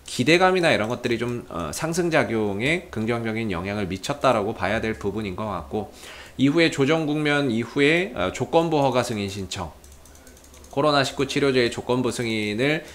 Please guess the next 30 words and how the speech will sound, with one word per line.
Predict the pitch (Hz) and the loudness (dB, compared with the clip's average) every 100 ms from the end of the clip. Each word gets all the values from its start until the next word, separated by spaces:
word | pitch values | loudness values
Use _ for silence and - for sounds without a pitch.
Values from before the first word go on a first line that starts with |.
| - | -16
신청을 | - 143 147 135 | -8 -4 -2 0
했지만 | 151 - 120 113 - - | 0 -2 -2 -2 -4 -12
아쉽게 | - - - - | -2 0 0 4
이게 | 147 123 | 4 4
불발되면서 | 120 120 139 139 127 113 107 101 | 4 4 6 6 4 2 -2 -2
또다시 | 147 147 147 - | 0 2 2 -2
주가는 | - - 113 107 | -6 -2 0 0
좀 | 101 110 107 | -2 -4 0
더 | 127 160 - | 2 2 2
추가적인 | - 139 131 110 104 | -4 0 2 0 -2
하락 | 120 123 - | -2 -4 -4
흐름들을 | 120 113 104 101 | -4 -4 -2 -2
보였습니다. | 92 104 107 - 98 92 87 - - - | -2 -2 -4 -4 -4 -4 -6 -10 -18 -8
그러던 | - 156 190 190 | 0 4 6 4
주가가 | 143 147 151 143 | 2 2 2 2
한 | 143 | 0
십삼만 | - - 202 202 190 | -4 0 2 4 4
오천 | 123 127 - 156 | 4 2 0 0
원대를 | 147 147 131 | 0 2 0
기점으로 | 123 113 135 127 117 | 0 -4 -2 0 0
어느 | 98 120 | -2 -2
정도 | 127 120 | -2 -2
좀 | 117 120 110 | -2 -4 -6
바닥을 | - - 120 120 | -4 0 0 0
찾고 | - 113 - 156 214 | -2 -8 -4 -2 0
안정되는, | - 98 113 127 117 104 98 - | 0 -2 0 -2 -2 -2 -4 -6
어, | - 90 | -4 -2
그런 | 135 131 | 2 2
이제 | 107 | 2
모습들이었는데, | 101 104 - - 143 135 101 92 120 113 | 0 -2 -4 -2 2 2 0 -2 -2 -4